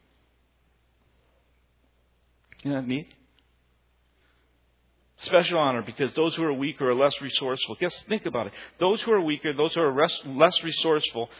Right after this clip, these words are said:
than us, teach us something about God. They teach us something about how much God loves. You see, those that are weaker and don't have some of the abilities we have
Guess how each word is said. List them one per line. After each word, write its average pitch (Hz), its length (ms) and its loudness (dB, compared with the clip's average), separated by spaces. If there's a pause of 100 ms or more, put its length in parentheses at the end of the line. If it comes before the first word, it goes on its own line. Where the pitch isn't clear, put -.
(240)
than 135 480 2
us, 131 480 0
teach 170 300 -6
us 127 140 -4
something 113 360 -8
about 107 340 -6
God. 90 280 -8 (640)
They 143 80 2
teach 160 300 -6
us 135 160 -8
something 131 260 -8
about 117 160 0
how 120 100 -6
much 113 220 -6
God 107 180 -4
loves. - 380 -10 (840)
You 170 80 -2
see, 202 140 0
those 208 240 6 (280)
that 185 140 6
are 160 120 8
weaker 185 400 0
and 143 200 0
don't 170 200 4
have 175 260 4
some 185 120 -2
of 160 60 -10
the 165 80 4
abilities 165 380 2
we 160 140 0
have 156 320 2